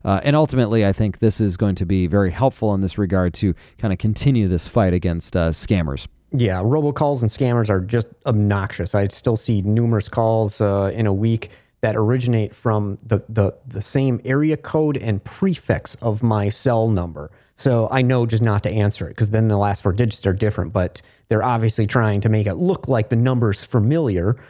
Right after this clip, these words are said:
Speaker 2: uh, to me. Uh, in this market, it was actually, you know, a,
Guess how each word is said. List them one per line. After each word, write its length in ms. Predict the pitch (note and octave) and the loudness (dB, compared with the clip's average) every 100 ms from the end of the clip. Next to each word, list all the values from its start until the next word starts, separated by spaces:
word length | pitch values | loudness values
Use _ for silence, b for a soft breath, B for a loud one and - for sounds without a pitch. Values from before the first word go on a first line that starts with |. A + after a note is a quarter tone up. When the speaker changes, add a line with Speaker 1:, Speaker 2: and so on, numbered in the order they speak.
| B B - | B B -2
Speaker 2:
uh, 340 | A2+ G#2 G#2 A2 - | 0 2 0 -2 -2
to 160 | A2 | -2
me. 280 | G2 G#2 C3 C3 | -2 -4 -4 -2
Uh, 180 | A2 G#2 | -2 0
in 200 | A2 A2 | 0 2
this 180 | A#2+ A#2+ | 2 2
market, 320 | B2+ A2+ A2 C3 | 2 2 2 2
it 80 | |
was 140 | G#2+ G#2 | 0 2
actually, 340 | G#2+ - G#2+ | 0 2 2
you 60 | G#2 | 2
know, 200 | G2+ | 2
a, 120 | A2+ | 2